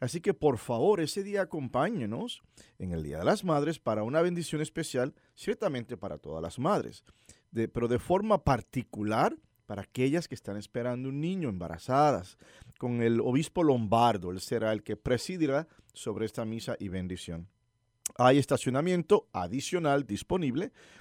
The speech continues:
en, en, ah, en el Chávez, esta-,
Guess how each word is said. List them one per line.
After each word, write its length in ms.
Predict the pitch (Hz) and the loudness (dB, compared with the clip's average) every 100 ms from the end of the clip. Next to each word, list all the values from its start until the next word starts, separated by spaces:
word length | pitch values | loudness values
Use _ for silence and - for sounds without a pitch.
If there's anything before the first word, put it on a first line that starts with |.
| _ - | _ -8
en, 580 | 98 98 98 95 92 90 | -4 -2 -2 -2 -4 -4
en, 460 | 101 95 90 87 85 - | -4 -2 -4 -6 -8 -8
ah, 340 | - - - | -6 -6 -8
en 200 | - 98 | -8 -2
el 140 | 101 98 _ | -2 -4 _
Chávez, 600 | - 160 147 160 - - | 4 6 8 4 2 -6
esta-, 280 | - - | -6 -4